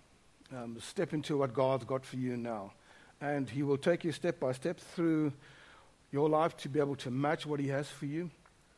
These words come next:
to be able to match your character, um, to be able to anoint you, <clears throat>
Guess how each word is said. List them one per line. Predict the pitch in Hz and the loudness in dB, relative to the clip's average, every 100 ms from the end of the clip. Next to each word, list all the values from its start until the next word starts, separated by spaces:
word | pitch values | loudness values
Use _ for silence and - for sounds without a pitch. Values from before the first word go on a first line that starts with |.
| - _ | -20 _
to | - | -10
be | 127 | -4
able | 131 131 | -4 -4
to | 131 | -2
match | 135 139 143 - - | 0 0 -2 -8 -8
your | 139 139 | -4 -4
character, | - 151 156 - 170 - - - - - _ _ - - | 2 4 2 0 -8 -8 -20 -20 -20 -20 _ _ -16 -6
um, | 127 123 131 117 95 - - - - | -4 -2 -4 -4 -8 -20 -20 -20 -16
to | - | -6
be | 135 | -4
able | 127 | -4
to | 131 120 | -4 -6
anoint | 117 127 170 160 180 | -4 0 0 0 0
you, | 180 151 - - | 0 -2 -8 -20
<clears throat> | _ | _